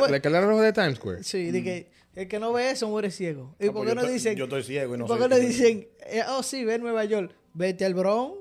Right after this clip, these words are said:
Speaker 1: ¿Por qué no dicen que no ve el Bronx,
Speaker 2: ¿Tú,
Speaker 1: muere
Speaker 2: tú sa-,
Speaker 1: ciego?
Speaker 2: tú sabes que aquí hay gente que tiene toda la vida viviendo aquí y nunca ha ido a Times Square?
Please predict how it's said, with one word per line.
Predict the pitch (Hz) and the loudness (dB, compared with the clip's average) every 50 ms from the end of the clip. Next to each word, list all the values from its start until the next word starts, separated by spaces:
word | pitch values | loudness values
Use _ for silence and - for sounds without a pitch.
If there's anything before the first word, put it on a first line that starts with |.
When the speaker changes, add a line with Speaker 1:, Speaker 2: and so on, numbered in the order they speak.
| 381 - | -12 -8
Speaker 1:
¿Por | - 226 220 | -4 -2 0
qué | 233 | 0
no | 240 | 2
dicen | 240 247 240 233 240 220 | 0 0 2 0 0 2
que | 240 226 | 2 4
no | 233 233 | 4 4
ve | 226 226 | 4 4
el | 214 202 | 2 2
Bronx, | 220 220 220 220 208 | 0 0 0 0 2
Speaker 2:
¿Tú, | 139 143 | 2 2
Speaker 1:
muere | - - - 135 | 2 2 4 4
Speaker 2:
tú | 139 | 4
sa-, | 135 160 151 | 4 4 2
Speaker 1:
ciego? | 127 - 156 | 0 0 0
Speaker 2:
tú | 139 143 | 2 2
sabes | 160 165 160 143 | 4 4 2 2
que | 151 147 135 - - _ | 2 0 0 -2 -4 _
aquí | - 117 107 - 131 | -6 -6 -2 0 0
hay | 135 | 2
gente | 131 139 135 127 113 104 92 98 95 92 | 2 2 0 0 -2 -2 -4 -8 -10 -10
que | 104 95 | -12 -10
tiene | 98 107 110 113 117 113 - - _ _ | -6 -6 -4 -4 -4 -6 -8 -10 _ _
toda | - 117 127 | 2 2 4
la | 131 127 | 4 4
vida | 131 135 131 123 | 2 2 2 2
viviendo | 123 117 123 127 127 120 | 2 2 0 0 -2 -2
aquí | 117 - 110 98 - | -2 -2 -4 -4 -4
y | 104 104 | -4 -6
nunca | 110 123 123 131 | -6 -4 -4 -2
ha | 127 | -2
ido | 131 131 135 | -2 -2 -4
a | 127 | -4
Times | 123 110 92 90 - | -4 -6 -8 -8 -12
Square? | - 73 65 - | -14 -18 -18 -18